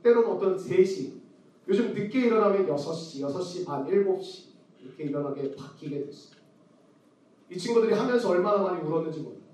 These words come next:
자기는 안 된대요. 자기는 죽어도 안 바뀌어요. 저는 여자의 눈물에도 강하거든요. "너 바뀌어." 이 주 후에 저한테 "죄송합니다." 그랬어요.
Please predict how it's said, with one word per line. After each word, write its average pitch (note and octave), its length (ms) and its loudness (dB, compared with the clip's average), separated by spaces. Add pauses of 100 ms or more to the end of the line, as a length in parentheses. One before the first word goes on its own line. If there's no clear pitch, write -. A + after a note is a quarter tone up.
(260)
자기는 - 300 -6
안 D#3+ 220 -6
된대요. G3 480 0
자기는 F#3 320 -10
죽어도 A#3+ 320 -2
안 C#3+ 180 -6
바뀌어요. F#3+ 320 -8 (1500)
저는 F3+ 240 0
여자의 F3+ 360 2
눈물에도 D#3 380 -2
강하거든요. C3+ 540 -10 (960)
"너 D#3 180 6
바뀌어." D#3 600 -2 (1200)
이 F3 120 -4
주 F#3 180 4
후에 F#3 140 8
저한테 D3+ 500 2
"죄송합니다." C3 880 -2
그랬어요. - 320 -20